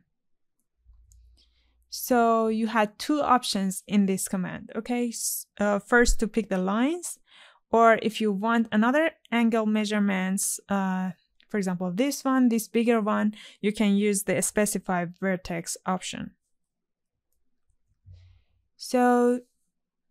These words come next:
the angle tool can give us either the angle between two lines or the angle between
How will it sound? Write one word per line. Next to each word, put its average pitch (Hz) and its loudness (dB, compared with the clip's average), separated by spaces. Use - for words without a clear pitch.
the 240 0
angle 415 2
tool 254 8
can 220 0
give 226 -2
us 214 0
either 214 0
the 202 -4
angle 214 2
between 190 0
two 339 0
lines 302 -2
or 262 2
the 233 -4
angle 247 2
between 220 -4